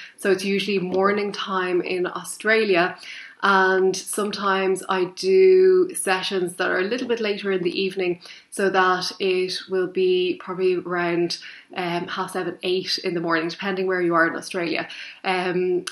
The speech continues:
but you do have access then to the recordings after that as well.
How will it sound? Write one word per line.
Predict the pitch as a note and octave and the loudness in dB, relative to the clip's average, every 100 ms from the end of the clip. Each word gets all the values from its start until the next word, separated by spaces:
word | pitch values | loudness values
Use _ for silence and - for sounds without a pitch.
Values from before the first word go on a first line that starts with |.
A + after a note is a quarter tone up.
| - | -6
but | G3+ G3 F#3+ F#3+ - - | 2 4 4 4 0 -4
you | G3+ F#3+ G3 F#3+ F#3+ F#3+ | -8 -2 2 2 2 0
do | G#3+ G#3+ | -2 -2
have | G#3 G3+ | 0 -2
access | F#3 F3+ - F#3 - | -2 -4 -4 -6 -2
then | F#3 F3 | -4 -2
to | E3+ | -4
the | - E3+ | -4 -6
recordings | - - - B3+ B3 G#3 F#3 F3 - | -6 -8 0 0 2 2 0 -2 -2
after | F3+ F3 F#3 | -2 -2 -4
that | F3 E3 E3+ F#3+ | -2 -2 -4 -10
as | F3 | -6
well. | F3+ F3 F3 | -2 -2 -2